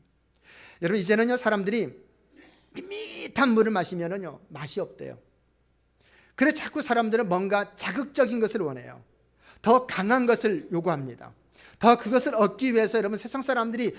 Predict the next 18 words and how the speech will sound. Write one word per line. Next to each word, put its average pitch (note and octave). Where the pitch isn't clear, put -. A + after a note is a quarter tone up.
나가는 A#3
것을 A#3
우리가 F#3+
알 D#3
수가 D3+
있습니다. C3
그래가지고, F3+
여러분, E3
우리가 D#3
예를 D3+
들면 D#3
우리가 D3+
콜라를 A3
마시고 G#3
사이다를 C4+
마시면서 B3+
막 -
짜릿하다라고 B3